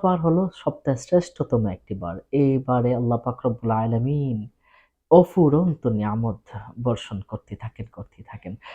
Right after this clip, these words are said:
সম্মানিত দর্শক ও শ্রোতা, তাহলে আসুন আমরা এই বিষয়টা একটু জেনে নিই। আবু হুরায়রা রাদিয়াল্লাহু তাআলা আনহু হতে বর্ণিত, তিনি বলেন, রাসূল করিম সাল্লাল্লাহু আলাইহি ওয়াসাল্লাম এরশাদ করেছেন, "যে ব্যক্তি জুমার দিন আসরের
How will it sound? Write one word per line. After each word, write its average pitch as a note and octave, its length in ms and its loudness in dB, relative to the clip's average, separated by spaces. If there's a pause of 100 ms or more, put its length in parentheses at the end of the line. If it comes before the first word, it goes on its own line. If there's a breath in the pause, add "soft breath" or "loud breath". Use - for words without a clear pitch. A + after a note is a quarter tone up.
(120)
সম্মানিত E3+ 380 0
দর্শক B2 380 -4
ও G#2 60 -8
শ্রোতা, - 400 -14 (420)
তাহলে B2 140 -2
আসুন D3+ 320 -4
আমরা A#2+ 320 -2
এই C3+ 100 2
বিষয়টা A#2+ 400 -2
একটু - 160 -10
জেনে F#2+ 220 -8
নিই। D#2+ 160 -12 (1160 loud breath)
আবু D3 220 8
হুরায়রা F#3+ 520 4
রাদিয়াল্লাহু D3 840 4
তাআলা B2 360 0
আনহু A#2+ 260 -4
হতে B2+ 200 -6
বর্ণিত, A#2+ 280 0
তিনি B2+ 280 -4
বলেন, C#3+ 240 -2
রাসূল C3+ 240 -6
করিম C3 120 -6
সাল্লাল্লাহু C#3+ 460 -6
আলাইহি - 0 -
ওয়াসাল্লাম A#2+ 420 -6 (140)
এরশাদ A#2 260 -10 (100)
করেছেন, C3+ 280 -6
"যে D3 120 2
ব্যক্তি D3 480 -2 (500 soft breath)
জুমার E3 360 4 (120)
দিন F2 180 -6 (120)
আসরের B2 540 0